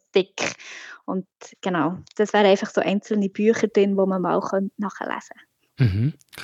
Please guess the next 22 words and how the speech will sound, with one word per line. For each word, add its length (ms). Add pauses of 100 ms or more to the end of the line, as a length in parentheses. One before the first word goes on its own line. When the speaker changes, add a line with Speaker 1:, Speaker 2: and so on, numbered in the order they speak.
(840)
Speaker 2:
Ja, 160
du, 240 (180)
klar, 460
warum 260
nicht? 360
Also 240
eben, 340 (140)
ähm, 500 (320)
Crime 580
und, 380
und 400
Sex 400
und 200
alles, 440
das 220
gibt's 240
tatsächlich 640
eben 120
auch 120
in 60
der 100
Bibel, 400